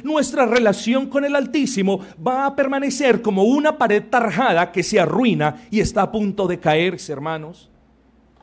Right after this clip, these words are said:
Y miramos entonces la ruina de nuestras vidas. Mira la ruina de tu vida.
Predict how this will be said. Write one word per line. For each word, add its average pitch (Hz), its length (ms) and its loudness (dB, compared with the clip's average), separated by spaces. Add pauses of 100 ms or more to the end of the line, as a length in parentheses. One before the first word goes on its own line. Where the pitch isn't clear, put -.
(140)
Y 240 100 -2
miramos 247 440 0
entonces 240 760 0
la 226 80 4
ruina 233 540 2
de 214 100 4
nuestras 220 500 2
vidas. 170 540 -2 (460)
Mira 285 320 2
la 269 100 4
ruina 269 440 2
de 220 120 4
tu 220 160 -2
vida. 143 480 -2